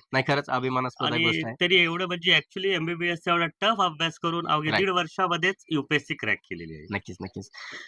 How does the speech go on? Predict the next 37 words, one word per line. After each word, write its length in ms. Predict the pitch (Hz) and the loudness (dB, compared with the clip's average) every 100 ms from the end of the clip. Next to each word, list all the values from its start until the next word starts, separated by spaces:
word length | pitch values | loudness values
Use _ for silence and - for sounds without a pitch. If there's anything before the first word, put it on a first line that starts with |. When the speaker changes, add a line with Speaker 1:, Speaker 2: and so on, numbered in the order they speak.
| - _ | -20 _
Speaker 1:
तर, 220 | 143 156 160 | 6 8 6
अ, 200 | 139 131 | 4 2
मी 240 | 131 147 147 - _ - | 2 0 -2 -6 _ -4
पुन्हा 200 | 135 131 | 2 2
आकाश 120 | - | 0
Speaker 2:
येस. 100 | 131 | -4
Speaker 1:
सरांकडे 340 | 117 117 113 | -4 -4 -4
येतो. 160 | 113 160 - _ _ _ _ _ _ _ - | -6 -8 -14 _ _ _ _ _ _ _ 4
अ, 340 | 110 110 113 113 - _ _ _ _ - | 8 10 8 6 -4 _ _ _ _ -2
जसं 160 | 143 | 6
आता 100 | 175 | 8
यांनी 200 | 185 190 | 8 4
सांगितलं 320 | 175 160 165 170 | 2 -2 -4 -8
की 120 | 165 147 | -8 -8
इंटरव्ह्यू 380 | 143 156 156 156 | -8 -6 -6 -4
वगैरेमध्ये, 520 | 147 147 147 143 147 | -4 -4 -2 -2 0
अ, 240 | - 120 120 - _ - - | 4 4 4 0 _ -16 2
फर्स्ट 240 | 160 160 143 | 6 6 6
अटेम्प्टला 320 | 139 139 143 | -2 -2 -4
थोडंसं 340 | - 135 139 | -2 -2 -2
काही 180 | 131 131 | -4 -4
प्रॉब्लेम 360 | 131 127 127 123 | 0 -2 0 -2
झाला 160 | 117 | -4
होता. 160 | 107 - - - - - _ - | -4 -8 -10 -16 -18 -18 _ 2
तर 120 | 175 - | 4 4
मला 240 | 147 156 190 | 4 6 6
हे 300 | 202 170 190 | 4 2 0
विचारायचं 460 | 185 170 151 - | 2 0 -2 -4
आहे 40 | 196 | -10
की 260 | 226 226 - | -8 -10 -2
यूपीएससी 400 | 156 160 190 202 | -2 0 0 0
मध्ये 200 | 196 196 | -2 -2
किती 200 | 220 208 | -2 -2
स्टेप्स 320 | - 185 - 135 | 0 0 2 0
असतात, 240 | 127 120 - 120 | 0 -4 -6 -4
अ, 40 | 113 | -2
एक्झामच्या? 460 | 139 123 117 107 | 0 4 4 4